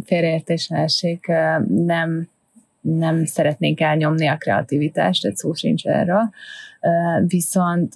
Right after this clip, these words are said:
viszont Maria Montessori úgy vélte, hogy az első, ez hat évben, ö, úgy, főként arra van szüksége a gyereknek, hogy a körülötte lévő környezetet, tényleg fiz-, fizikai környezetet megismerje,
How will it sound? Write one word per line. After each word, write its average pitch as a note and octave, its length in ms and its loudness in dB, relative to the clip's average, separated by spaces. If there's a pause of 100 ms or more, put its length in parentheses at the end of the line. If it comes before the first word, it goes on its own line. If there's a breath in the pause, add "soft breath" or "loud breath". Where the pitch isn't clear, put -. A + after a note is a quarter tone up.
(120)
viszont F3+ 640 0
Maria F#3+ 340 4
Montessori F3 520 0
úgy E3+ 280 0
vélte, E3+ 340 2
hogy F3 260 0
az E3+ 160 -2
első, F3 720 0 (360)
ez - 180 -6
hat - 300 -2
évben, F3+ 720 2 (140)
ö, E3+ 80 0 (1200)
úgy, G3 360 2 (280)
főként G#3 480 2
arra E3 200 4
van D3+ 120 2
szüksége - 480 0
a - 40 4
gyereknek, F3 540 0
hogy E3 180 0
a E3+ 240 0 (420 loud breath)
körülötte F3+ 460 0
lévő E3+ 520 0 (280)
környezetet, D#3 920 0 (360)
tényleg D#3 320 2
fiz-, - 420 -2
fizikai E3 840 -2
környezetet F#3+ 600 2
megismerje, D#3 920 0